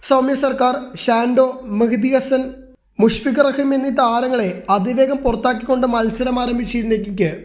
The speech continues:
പിന്നീട് അങ്ങോട്ട് ബംഗ്ലാദേശിന് മുന്നിൽ സമ്മർദ്ദം ഉയർത്താനായില്ല. എന്നാൽ ഫാസ്റ്റ് ബോളർമാരടക്കം മികച്ച രീതിയിൽ പ്രകടനം കാഴ്ചവെച്ച മത്സരത്തിൽ മുഹമ്മദ് ഷമി അഞ്ച് വിക്കറ്റ് പ്രകടനം കാഴ്ചവെച്ചു. ഹർഷിത് റാണ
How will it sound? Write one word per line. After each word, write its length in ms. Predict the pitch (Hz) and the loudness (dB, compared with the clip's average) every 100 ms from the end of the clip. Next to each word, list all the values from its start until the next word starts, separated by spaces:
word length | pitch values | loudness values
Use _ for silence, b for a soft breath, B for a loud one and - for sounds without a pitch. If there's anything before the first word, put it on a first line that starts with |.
| - | -8
പിന്നീട് 340 | 208 226 247 | -6 -4 -2
അങ്ങോട്ട് 380 | 254 240 220 170 - B B B | -2 0 0 -2 -6 B B B
ബംഗ്ലാദേശിന് 640 | 185 226 240 254 254 262 | 0 0 0 -2 -2 -2
മുന്നിൽ 220 | 240 226 220 | 0 0 0
സമ്മർദ്ദം 500 | 226 208 220 226 208 | -2 -4 -2 -2 -2
ഉയർത്താനായില്ല. 840 | 180 175 156 165 170 214 247 - B B B B B | -2 -2 -2 0 0 0 -2 -8 B B B B B
എന്നാൽ 240 | 208 220 254 - | 0 0 -2 -4
ഫാസ്റ്റ് 400 | 226 220 226 277 | -2 0 -2 -2
ബോളർമാരടക്കം 760 | 240 254 254 254 254 247 254 233 | -2 0 0 0 -2 -2 -2 -2
മികച്ച 320 | 220 226 262 | 0 0 0
രീതിയിൽ 300 | 254 233 254 | -2 -2 -4
പ്രകടനം 500 | - 233 226 240 247 | -2 -2 0 -2 0
കാഴ്ചവെച്ച 480 | 240 220 214 247 240 | 0 -2 -2 -4 -2
മത്സരത്തിൽ 600 | 233 226 - 226 185 147 B B B | -2 -2 -2 -2 -2 -4 B B B
മുഹമ്മദ് 420 | 196 214 247 262 262 | 2 2 2 -2 0
ഷമി 340 | 262 240 214 - | 0 -2 -4 -6
അഞ്ച് 300 | 190 220 220 | -2 0 -2
വിക്കറ്റ് 240 | 240 233 226 | -2 -2 -2
പ്രകടനം 500 | 220 208 170 156 165 | -2 -2 -2 -2 -2
കാഴ്ചവെച്ചു. 600 | 175 180 196 196 240 240 B B B B B | -2 -2 -4 0 -2 -2 B B B B B
ഹർഷിത് 420 | 202 202 233 202 | 0 0 0 0
റാണ 300 | 233 233 165 | 0 0 -4